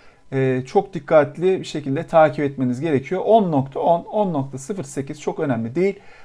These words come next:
Bu bölge bizim için kritik pivot nokta. E, nasıl anlarsanız o şekilde takip etmenizi öneririm. Peki destek? On nokta on,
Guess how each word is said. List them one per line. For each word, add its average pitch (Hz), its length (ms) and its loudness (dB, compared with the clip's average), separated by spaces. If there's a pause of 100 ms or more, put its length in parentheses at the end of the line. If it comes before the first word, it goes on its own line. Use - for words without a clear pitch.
(100)
Bu 240 160 0
bölge 170 560 6 (160)
bizim 156 240 -4
için 180 300 -8
kritik - 440 -4
pivot 175 340 2
nokta. 180 540 0 (120)
E, 151 220 -10
nasıl 185 220 0
anlarsanız 147 720 2 (380)
o 170 100 -2
şekilde 135 420 -2
takip 139 360 0
etmenizi 135 320 -4
öneririm. 120 300 0 (120)
Peki 143 220 -6
destek? 190 520 -2 (1400)
On 131 200 -2
nokta 110 260 -8
on, 135 220 2